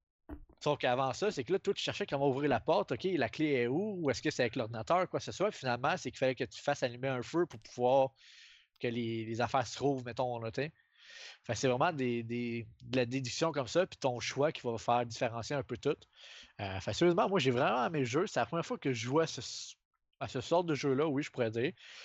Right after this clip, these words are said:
C'est la première fois que j'avais joué à c-, cette série de jeux-là. Puis j'ai vraiment bien aimé. Puis sûrement dans pas long, je vais même aller m'acheter le Zero Time Dilemma parce que c'est le seul que j'avais pas dans les trois.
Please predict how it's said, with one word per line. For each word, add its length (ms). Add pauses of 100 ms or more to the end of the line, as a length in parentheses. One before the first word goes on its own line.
(160)
C'est 100
la 60
première 260
fois 160
que 60
j'avais 760
joué 380
à 100
c-, 720 (300)
cette 240
série 360
de 60
jeux-là. 360 (680)
Puis 100
j'ai 120
vraiment 220
bien 160
aimé. 420
Puis 360
sûrement 260
dans 120
pas 160
long, 160
je 80
vais 60
même 140
aller 220
m'acheter 460
le 420
Zero 220
Time 200
Dilemma 420
parce 160
que 40
c'est 60
le 60
seul 240
que 140
j'avais 240
pas 180
dans 120
les 320
trois. 400